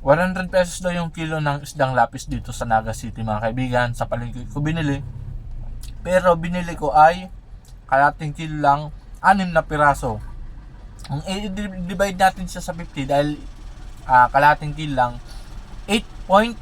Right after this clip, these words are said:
thirty-three ang isang piraso. Kaya dalawang piraso ito, sixteen point six six pesos lang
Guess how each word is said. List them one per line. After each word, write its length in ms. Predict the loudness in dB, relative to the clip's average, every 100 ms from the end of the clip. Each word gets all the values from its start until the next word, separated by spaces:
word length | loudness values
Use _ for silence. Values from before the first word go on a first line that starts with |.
| -14 -16 -4 2
thirty-three 480 | 2 2 -4 -2 -2
ang 160 | -4
isang 240 | -6 -6 -4
piraso. 560 | 2 4 4 0 -8 -4
Kaya 160 | 2 4
dalawang 320 | 6 6 6
piraso 400 | 6 4 2 -4
ito, 400 | -4 0 0 0 -10 -16 -16 -12
sixteen 480 | -8 -8 -2 -2 -2 2
point 160 | 2 2 -6 -12
six 400 | -10 -8 -8 -6
six 240 | -8 -8 -4
pesos 400 | -2 -2 -4 0
lang 160 | 0